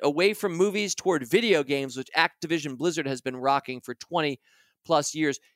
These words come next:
Yeah, those are leaders that I like, and I have occasionally added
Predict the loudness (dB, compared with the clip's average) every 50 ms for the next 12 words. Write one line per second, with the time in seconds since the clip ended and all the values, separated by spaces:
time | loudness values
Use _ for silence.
0 | _ 0 2 2 4 2 2 2 2 0 0 0 0 -2 -2 -2 -2 -4 -4 -4
1 | -2 0 2 2 2 2 4 2 2 2 0 _ _ _ _ -6 -2 0 2 2
2 | 2 0 2 2 4 4 4 2 0 -4 -4 -2 -2 -2 -2 -2 -6 -6 -4 0
3 | 2 2 4 2 2 0 -4